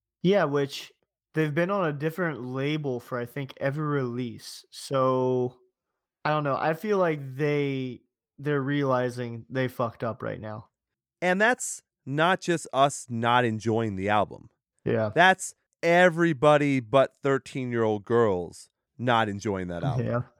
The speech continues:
Speaker 2: And it was a joke, and it is a joke.
Speaker 1: Uh-huh. I think once you feature M G K in a song, I think your band is just fucked. And thank God M G K is not on the Warp lineup.
Speaker 2: That was a surprise.
Speaker 1: Yes.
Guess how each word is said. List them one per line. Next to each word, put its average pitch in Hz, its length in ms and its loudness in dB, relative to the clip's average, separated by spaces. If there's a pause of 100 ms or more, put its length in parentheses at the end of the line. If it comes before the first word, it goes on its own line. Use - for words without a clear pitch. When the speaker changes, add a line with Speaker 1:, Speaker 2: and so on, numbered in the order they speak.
(140)
Speaker 2:
And 175 180 4
it 170 80 4
was 180 300 4
a 147 80 0
joke, 135 500 0 (160)
and 139 160 2
it 147 100 -2
is 160 220 -2
a 113 80 -4
joke. - 500 -4 (220)
Speaker 1:
Uh-huh. 127 280 -2 (520)
I 147 40 0
think 160 260 0
once 147 300 2
you 135 100 -2
feature 131 460 -2
M 127 260 -4
G 127 180 -2
K 127 260 -2
in 123 80 -2
a 123 60 -4
song, 120 520 -6 (120)
I 127 80 -4
think 131 360 0
your 135 100 6
band 131 340 0
is 120 120 -6
just 127 260 -6
fucked. 123 260 -6
And 170 160 -4
thank 302 240 0
God 160 220 -2
M 147 140 -2
G 139 120 -4
K 139 220 -2
is 131 80 -2
not 131 160 -4
on 131 80 -4
the 127 80 -8
Warp 120 280 -6
lineup. 123 420 -6 (580)
Speaker 2:
That 117 220 4
was 120 160 0
a 113 80 -8
surprise. - 520 -10
Speaker 1:
Yes. - 360 -10